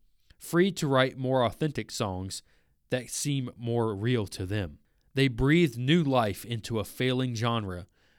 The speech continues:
by breaking established rules and embracing something pure. In the same way, Moore says, quote,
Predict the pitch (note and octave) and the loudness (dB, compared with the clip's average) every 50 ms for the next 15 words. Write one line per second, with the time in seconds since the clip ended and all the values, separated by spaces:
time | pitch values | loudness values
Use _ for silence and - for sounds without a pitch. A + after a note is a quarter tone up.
0 | _ _ - B2+ C3 C#3 C3+ C3+ D3 D#3 D#3+ D3+ D#3 D3 C#3 C3 A#2 - - - | _ _ -2 0 0 0 0 2 4 4 4 4 0 -2 -2 -2 -2 -4 -4 -2
1 | C#3+ C3+ C#3 C3+ C3 C3+ C3 A2+ - - B2 A#2+ C3 C3 A#2+ A2+ G#2+ F#2+ G#2 G#2+ | 0 0 0 0 0 0 -2 -2 -2 -4 -2 0 2 2 2 0 0 -2 -2 -4
2 | G#2+ G#2+ G#2 G2+ A#2 B2 B2 - - A2 G#2+ - A#2 G#2+ G2 G2 F#2+ F#2 - - | -4 -4 -2 0 0 0 0 -2 -4 -6 -8 -6 -6 -6 -6 -8 -8 -10 -10 -6
3 | - B2+ A#2 G2 E2+ - _ _ _ _ _ _ _ _ _ _ _ _ _ _ | -4 -2 -2 -4 -4 -10 _ _ _ _ _ _ _ _ _ _ _ _ _ _
4 | _ - C3+ C3+ C#3+ C#3 - - E3+ F3 F3 D#3 C3+ B2+ A#2+ A#2 A#2 A2 A2 A2 | _ -8 -4 -2 -2 0 2 2 4 4 4 4 4 4 2 2 2 0 -2 -2
5 | A#2 C3+ C#3+ C3 - - A2+ G2+ F#2+ F#2 F#2 - - _ _ _ _ _ - - | 0 0 0 0 0 -2 -2 -2 -2 -2 -4 -8 -10 _ _ _ _ _ -4 0
6 | C3 A#2+ B2+ B2+ - | 2 2 2 0 -4